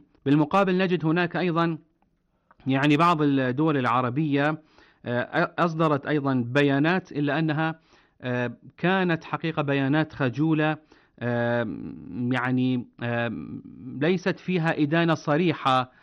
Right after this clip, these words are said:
آه، للهجوم، ولم، آه، يشر بعضها إلى الهجوم ال-، آه، آه، الأمريكي بشكل، آه، صريح. فيما يتعلق بإدانة، آه، وزارة الخارجية التركية أيضا، هي أعربت من جانبها عن،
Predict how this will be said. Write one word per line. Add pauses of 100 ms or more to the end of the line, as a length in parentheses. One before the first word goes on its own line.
(360)
آه،
للهجوم، (320)
ولم،
آه،
يشر
بعضها
إلى
الهجوم
ال-، (320)
آه، (320)
آه،
الأمريكي
بشكل،
آه،
صريح. (720)
فيما
يتعلق
بإدانة، (120)
آه،
وزارة
الخارجية
التركية
أيضا، (260)
هي
أعربت
من
جانبها
عن،